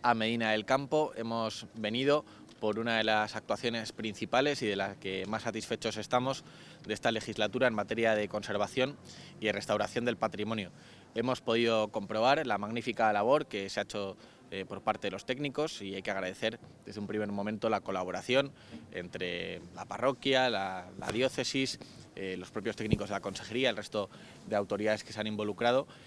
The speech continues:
pero en primer lugar también a, al impulso político de la Dirección General de Patrimonio, a Juan Carlos y al, y al consejero, a Gonzalo Santonja, porque realmente, eh, se ha hecho un trabajo magnífico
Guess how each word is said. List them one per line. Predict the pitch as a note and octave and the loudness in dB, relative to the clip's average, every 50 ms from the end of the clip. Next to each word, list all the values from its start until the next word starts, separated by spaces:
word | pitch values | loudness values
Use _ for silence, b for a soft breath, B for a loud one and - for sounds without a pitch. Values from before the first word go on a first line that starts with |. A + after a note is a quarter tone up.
| B B B B | B B B B
pero | - G2+ F#2+ G2 F#2+ F#2+ F#2+ F#2+ | -4 -2 -2 -2 -2 -2 -4 -4
en | F#2+ F#2 | -6 -6
primer | F#2 G2+ G2+ G#2+ G#2 | -6 -6 -4 -2 0
lugar | G#2+ G#2+ A2 A2+ G#2+ | 2 4 4 2 2
también | - G#2 G2+ G#2+ A2+ A2+ A2+ A2+ | 2 -2 -2 -2 -2 -4 -4 -4
a, | G#2 G2+ G2 F#2 F2+ - - | -4 -6 -6 -8 -10 -10 -8
al | F#2 G2 | -6 -6
impulso | G2 F#2+ F2 - A2 G#2 - A2+ | -6 -6 -6 -6 -6 -4 -4 -4
político | F2+ A2 G#2+ A2 G#2 - A2+ - C3 B2 | -2 -2 -2 -2 -4 -4 -4 0 0 2
de | A#2+ A2 | 2 2
la | G#2 | 0
Dirección | G2 F#2 F#2+ F#2+ - G#2+ G#2+ | 0 -2 -6 -6 -8 -10 -8
General | - G#2+ G#2 G#2 G2+ G2+ G2+ G2+ | -6 -6 -4 -2 0 0 0 -2
de | G2+ G2+ | -4 -6
Patrimonio, | G2 F#2+ - - G#2 G2 A#2 A#2+ B2 B2 B2+ - B B B B B B | -8 -10 -10 -8 -6 -4 -4 -2 -4 -4 -6 -10 B B B B B B
a | - G2 F#2+ F#2 | -10 -8 -8 -8
Juan | - - G#2+ G2 | -8 -8 -8 -2
Carlos | - A#2+ B2 B2+ B2+ B2+ B2+ B2 - | 0 2 2 2 2 2 0 0 -2
y | - G2 | -4 2
al, | G2 G#2 G2+ F#2+ - - | 4 6 6 6 6 2
y | |
al | G#2 G2 F#2+ | 0 0 0
consejero, | - G2 F#2+ - - A2+ A#2+ B2+ C3 A#2+ B B B B B B B | -2 -6 -6 -4 0 4 6 6 6 4 B B B B B B B
a | B F#2+ | B 0
Gonzalo | G2+ F#2+ F#2+ - - A2 A2 | 2 0 0 0 2 2 6
Santonja, | - - - G2 F2+ A2+ A#2 - B2 A#2+ | 8 8 8 6 4 -6 -4 -2 -4 -4
porque | - G2+ F#2 F2+ - F#2 F2+ | -4 -6 -10 -8 -6 -6 -4
realmente, | G2+ G2+ G#2 G2+ A2 A2 G2+ A2+ B2 A#2 - B B B B B B | -4 -4 -2 -2 -2 -2 0 0 0 0 -2 B B B B B B
eh, | A2+ G#2+ G2+ | -4 -4 -2
se | - - | 0 -2
ha | G#2+ | -2
hecho | - - A#2 G#2+ | -2 -2 -4 -4
un | G#2 | -2
trabajo | G2 G#2 G#2 G#2 G#2 - A2+ | 0 2 0 2 0 0 -2
magnífico | A2+ G#2+ G#2+ A2 A#2+ - - B2+ - E3 F3 | -2 -2 0 -2 -2 0 0 2 4 4 4